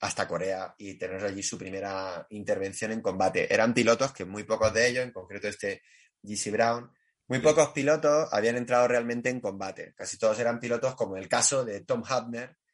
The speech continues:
Speaker 1: que era el, el, el piloto interpretado por Glenn Powell, que, que es un piloto de estos de condecoración, lo que hoy llamaríamos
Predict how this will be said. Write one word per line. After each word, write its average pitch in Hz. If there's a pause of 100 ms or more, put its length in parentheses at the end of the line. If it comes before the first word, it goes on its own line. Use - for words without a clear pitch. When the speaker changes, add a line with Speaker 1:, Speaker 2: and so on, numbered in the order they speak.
(140)
Speaker 1:
que 104
era 104
el, 90
el, 90 (140)
el 87
piloto 110
interpretado 107
por 98
Glenn 110
Powell, 120 (400)
que, 101
que 107
es -
un 123
piloto 120
de 104
estos 113
de 110
condecoración, 98
lo 113
que 101
hoy 107
llamaríamos 117